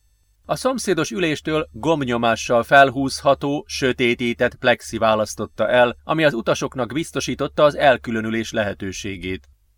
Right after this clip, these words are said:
A fiú a tárolóba rakta a hátizsákját és a dzsekijét, közben a bőröngye becsusszant az ülés alatti rekeszbe, és csatlakozott a töltőre. Ben úgy satszolta, egy szektorban legalább negyven széket helyeztek el,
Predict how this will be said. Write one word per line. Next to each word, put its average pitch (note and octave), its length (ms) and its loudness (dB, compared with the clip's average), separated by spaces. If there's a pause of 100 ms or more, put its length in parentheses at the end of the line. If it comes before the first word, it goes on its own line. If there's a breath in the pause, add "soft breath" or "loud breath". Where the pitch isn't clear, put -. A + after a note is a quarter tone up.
(260)
A - 120 -2
fiú G3+ 280 0
a D#3+ 80 6
tárolóba B2+ 580 6
rakta B2 300 2
a A2 40 4
hátizsákját C3 760 4
és A2 160 -8
a G2+ 60 -8
dzsekijét, A#2 560 -2 (300)
közben D3+ 280 0
a C#3+ 80 6
bőröngye D3+ 480 4
becsusszant B2 640 0
az A2+ 100 -4
ülés B2 300 -2
alatti A2 340 0
rekeszbe, A2 600 0 (180)
és F3+ 160 -4
csatlakozott A2+ 640 -4
a A2 60 0
töltőre. F#2+ 720 -6 (720)
Ben F3+ 440 0
úgy F#3 200 -4
satszolta, C#3+ 800 2 (140)
egy D3+ 160 0
szektorban B2+ 640 0
legalább A#2 400 4
negyven G2+ 400 -2
széket G#2 420 -6
helyeztek A2 480 -6
el, C3+ 320 2